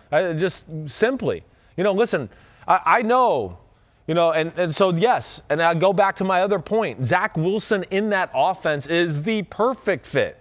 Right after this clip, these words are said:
It's like we're seeing Aaron Rodgers up in Green Bay, except he's faster and quicker than Aaron Rodgers is at this point of his career at thirty-six years old. So he's gonna bring more of a movement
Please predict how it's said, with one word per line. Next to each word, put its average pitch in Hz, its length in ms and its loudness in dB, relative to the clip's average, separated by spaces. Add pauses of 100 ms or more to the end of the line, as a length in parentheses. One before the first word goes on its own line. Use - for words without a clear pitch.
(160)
It's 143 240 0
like 170 220 0
we're 196 100 2
seeing 170 400 -2
Aaron 170 280 -2
Rodgers 156 380 0
up 160 160 0
in 180 120 0
Green 180 260 0
Bay, 233 300 2
except - 380 -2 (380)
he's 214 380 -2 (320)
faster 208 720 0
and 180 180 -2
quicker 240 360 0
than 160 140 -2
Aaron 147 280 -2
Rodgers 127 460 2
is 120 180 0
at 117 160 2
this 139 140 0
point 143 260 -2
of 110 60 -4
his 117 140 -4
career 131 300 0
at 113 100 -6
thirty-six 131 520 -2
years 113 220 -2
old. 95 240 0 (360)
So 147 360 2 (220)
he's 196 200 2
gonna 226 140 0
bring 202 400 0
more 269 260 2
of 190 120 0
a 165 60 2
movement 143 580 -2